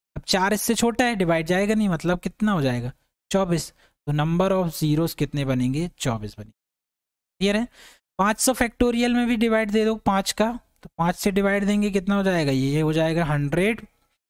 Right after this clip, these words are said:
फिर हंड्रेड में दोगे पाँच का डिवाइड, कितना आ जाएगा? ये जाएगा बीस बार। फिर यहाँ बीस में पाँच का डिवाइड, तो पाँच चौके बीस, तो जोड़ लेना, ये जाएगा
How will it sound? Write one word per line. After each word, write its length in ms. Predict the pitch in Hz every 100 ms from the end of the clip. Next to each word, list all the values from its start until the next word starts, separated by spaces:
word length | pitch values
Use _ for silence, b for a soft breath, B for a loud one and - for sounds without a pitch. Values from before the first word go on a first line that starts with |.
| _ _
फिर 160 | 208 233
हंड्रेड 460 | 208 202 208 220 226
में 160 | 226
दोगे 260 | 208 208 220
पाँच 300 | 214 208 208
का 140 | - 214
डिवाइड, 420 | 220 214 214 214 _ _ _
कितना 260 | 160 185 175
आ 40 |
जाएगा? 300 | 151 135 127 131 _ _ _ _ _ _ _ _ _ _ _ _ -
ये 40 |
जाएगा 220 | 143 139 131
बीस 260 | 143 185
बार। 260 | 175 196 208 - b b _ _
फिर 140 | 202 214
यहाँ 300 | 214 208 185
बीस 240 | 202 190
में 80 | 220
पाँच 260 | 208 196 190
का 120 | 202
डिवाइड, 380 | 202 196 202 202
तो 140 | - 156
पाँच 260 | 147 143
चौके 300 | - 135 - 156
बीस, 280 | 113 - - _ _ _ _ _
तो 60 | 147
जोड़ 240 | 139 180 190
लेना, 340 | 196 202 240 - _
ये 100 | -
जाएगा 420 | 135 135 135 165